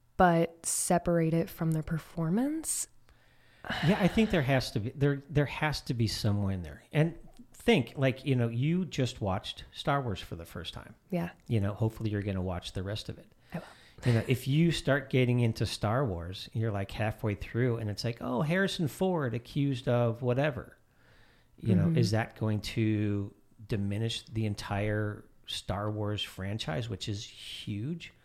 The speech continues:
Speaker 1: Yeah.
Speaker 2: You know, or any one of those characters, if one, one of those characters, or even if it's, like, somebody from, you know, Game of Thrones,
Speaker 1: Mm-hmm.
Speaker 2: you know, or something like that, you know,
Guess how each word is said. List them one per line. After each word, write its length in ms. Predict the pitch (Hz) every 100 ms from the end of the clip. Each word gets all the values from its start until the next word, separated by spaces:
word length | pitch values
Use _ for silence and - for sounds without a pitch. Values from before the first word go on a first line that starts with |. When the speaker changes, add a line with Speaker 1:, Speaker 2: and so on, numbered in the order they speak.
| -
Speaker 1:
Yeah. 240 | 170 175 180 - -
Speaker 2:
You 100 | 127
know, 80 |
or 160 | 123 127
any 240 | - 143 165
one 240 | 131 131
of 100 | 156
those 220 | 127 117 -
characters, 600 | - 123 127 - 90 98
if 120 | 104
one, 140 | 110 117
one 280 | 123 117 123
of 80 | 135
those 200 | 127 113
characters, 480 | - 123 120 113 110
or 80 | 147
even 280 | 175 180
if 140 | 170 175
it's, 200 | 175 -
like, 120 | 165
somebody 440 | - 165 160 165
from, 560 | 156 - 156 147 139 143 -
you 80 |
know, 80 | 127
Game 280 | 104 113 139
of 120 | 131
Thrones, 580 | - - 143 202 - - _ -
Speaker 1:
Mm-hmm. 280 | 202 180 175 202 - _
Speaker 2:
you 100 | -
know, 120 | 107
or 140 | 101 120
something 360 | - 107 - 98
like 180 | 95
that, 260 | - 87 -
you 100 | 101
know, 200 | 101 95